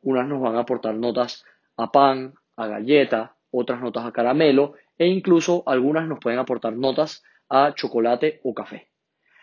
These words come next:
Y por supuesto, el color de la cerveza también va a depender de la cebada que utilicemos.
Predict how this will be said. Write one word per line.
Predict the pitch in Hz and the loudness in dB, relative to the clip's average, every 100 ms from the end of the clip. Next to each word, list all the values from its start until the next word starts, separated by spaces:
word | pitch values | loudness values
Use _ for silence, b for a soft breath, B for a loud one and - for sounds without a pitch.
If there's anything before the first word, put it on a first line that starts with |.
| b _ | b _
Y | 160 | -2
por | - 156 | 0 -2
supuesto, | 143 123 156 156 196 190 _ - | -2 2 2 2 -6 -10 _ -6
el | 131 | -4
color | 127 123 135 127 | 0 4 4 4
de | 143 | 2
la | |
cerveza | 151 185 180 165 180 180 | 0 0 0 0 -4 -4
también | 123 117 113 | -4 -2 -4
va | 110 117 | -4 -2
a | |
depender | 120 156 160 143 | -2 -2 0 0
de | - 131 | 0 -2
la | 120 | -2
cebada | 113 104 104 | -4 -6 -8
que | 117 | -12
utilicemos. | 110 104 - _ - | -14 -16 -20 _ -20